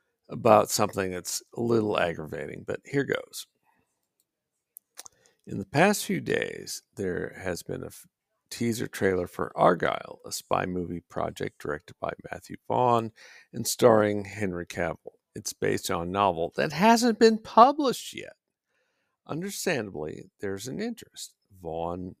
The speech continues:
directed three Kingsman movies. Cavill, back in the two thousands, was considered to play James Bond before being passed over in favor of Daniel Craig.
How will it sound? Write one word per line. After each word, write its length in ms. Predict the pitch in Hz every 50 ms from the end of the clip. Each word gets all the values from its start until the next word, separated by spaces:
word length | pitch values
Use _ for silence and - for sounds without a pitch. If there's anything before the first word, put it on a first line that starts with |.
| _ _ _
directed 440 | - 90 82 82 - - - - -
three 220 | - - - - - _
Kingsman 540 | - - - 117 123 117 - - - 107 104
movies. 560 | 107 107 117 120 113 113 117 127 - - - - _ _ _ _ _ _ _ _ _ _ _ _ _ _ _ _ _ _ _ _ _ _ _ _ _ _ _ - -
Cavill, 480 | 123 110 98 104 104 107 110 113 -
back 300 | - 87 87 92 95 -
in 80 | 87 80
the 120 | 76 73
two 220 | - - 107 98 -
thousands, 640 | - - 87 85 90 98 101 98 104 95 92 92
was 260 | 90 71 64 64 - -
considered 500 | - 113 - - - - 92 92 95 -
to 80 | -
play 340 | - - - - 69 71 -
James 400 | - - - - - - - - _ -
Bond 360 | 95 - 107 104 104 101 98
before 360 | 90 - - - 92 87 85
being 220 | 82 - 64 - - _ _ -
passed 360 | - - - - - - -
over 280 | 92 92 95 101 92
in 100 | - -
favor 340 | - - 92 87 87 85 85
of 60 | 87
Daniel 460 | - - 76 78 85 - - - - _
Craig. 520 | - - - 117 117 117 117 117 120 -